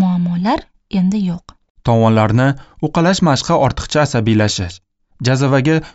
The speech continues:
Speaker 2: tushish kabi holatlarda yordam beradi. Buning uchun o'rindiq yoki yumshoq kursiga o'tirib, oyoqlaringiz ostida koptokcha tayoq yoki massajyorni dumalating. Ko'p asabiylashadigan, behudaga janjal ko'taradigan insonlar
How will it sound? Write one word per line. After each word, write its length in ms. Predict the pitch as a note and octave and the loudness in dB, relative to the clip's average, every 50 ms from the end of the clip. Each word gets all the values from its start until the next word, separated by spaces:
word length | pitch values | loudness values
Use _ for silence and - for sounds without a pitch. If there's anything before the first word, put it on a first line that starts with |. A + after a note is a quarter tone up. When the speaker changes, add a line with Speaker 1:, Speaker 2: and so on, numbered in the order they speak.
| _ - | _ -12
Speaker 2:
tushish 260 | - - A3+ A3+ - - | -6 -2 -2 -2 -2 -2
kabi 200 | D#3 C#3 C3+ C#3 C3 | -2 -2 0 -2 -2
holatlarda 500 | - C3 B2+ B2+ G#2+ A2 A2+ G#2+ G#2+ A2+ | 0 0 0 0 0 0 0 -2 0 2
yordam 440 | A2 G#2 G2+ F#2+ F2+ F#2+ G2+ F#2+ F2+ F2+ | 2 2 2 2 0 0 0 0 2 0
beradi. 280 | F2 - - - - - _ _ _ _ _ _ _ _ - - | -2 -4 -6 -12 -18 -20 _ _ _ _ _ _ _ _ -8 -4
Buning 240 | A#2 A2 A#2 B2 A#2+ A2 | 0 2 2 2 2 0
uchun 240 | - C3+ C#3 C#3+ C3+ - - _ _ - E3 E3+ | 0 0 0 0 -2 -4 -16 _ _ -4 -2 0
o'rindiq 340 | E3+ D#3+ D#3 E3+ G#3 G3 F3+ | 2 2 4 2 2 2 2
yoki 300 | E3 D#3 C#3+ C3+ E3 D#3+ D#3 - - - - E3 | 2 2 0 2 2 0 0 0 -6 -8 -2 0
yumshoq 340 | D#3 C#3+ B2+ - G3+ G#3+ - - | 2 2 2 2 0 -2 0 -2
kursiga 340 | F3 D3+ - - C#3 C#3+ D#3 - C3 | -2 -2 -2 -2 0 0 0 2 0
o'tirib, 240 | A#2 - C#3+ E3+ F3 - - | 0 0 0 -2 -2 0 0
oyoqlaringiz 680 | C#3 C3+ C3+ C3+ C3+ C3+ C3+ C3 C3 B2 A#2 C#3+ E3+ G3 D3 | 0 0 0 0 0 0 0 2 2 2 2 0 0 0 0
ostida 380 | C3 - - C3+ A#2+ B2 C3 C3 - - _ _ - - | -2 -2 -2 -2 -2 0 -2 -2 -4 -10 _ _ -4 -2
koptokcha 520 | D#3+ D#3 D#3 - D3 A2+ - - F3+ E3+ D#3+ - | -2 -2 0 -2 -2 -2 -2 -2 -4 -2 0 0
tayoq 300 | B2 B2+ D3+ F3 F3 - C#3 | 0 2 2 0 0 2 0
yoki 260 | C#3 C3 C3+ - D3+ D#3 D3+ - - _ - - D#3+ | 0 0 2 0 0 0 0 -4 -16 _ -8 -2 -2
massajyorni 560 | F3 F3+ - G3 D#3+ D3 C3+ A#2+ A#2 B2+ C3 A#2 | -2 0 0 0 2 2 2 2 2 0 0 0
dumalating. 480 | A2 A2+ A2+ G#2+ F#2 F2 F2+ F2+ F2 F2+ - _ _ _ _ _ _ - | 0 0 2 2 0 0 -2 -4 -8 -12 -14 _ _ _ _ _ _ -4
Ko'p 160 | - E3 F#3 F#3 - - - _ - D3+ | -2 -2 -2 -2 -6 -18 -20 _ -4 -4
asabiylashadigan, 960 | D3 - - D3 C3+ C#3 C3 C3 A#2+ - B2+ B2 A#2+ B2+ A#2 B2+ A#2+ G2+ F2 F2 - _ _ _ - - - | -4 -2 -2 0 2 2 2 2 0 0 0 0 0 0 0 2 0 0 -2 -4 -10 _ _ _ -18 -4 0
behudaga 480 | C#3+ D#3+ D#3+ - D#3+ D3+ D3+ D3+ E3+ D3+ D3 | 0 0 2 2 2 2 2 2 2 2 2
janjal 300 | D3 C#3 C3 D#3 G3+ G3 - | 2 2 2 2 0 0 0
ko'taradigan 560 | F3 D#3 - C#3 C3 A#2+ A#2+ A2+ C3 C#3 C3 | -2 0 0 0 0 0 2 0 2 2 2
insonlar 360 | A#2+ A2 - A#2 A2+ A#2+ C3+ | 0 2 2 0 2 2 2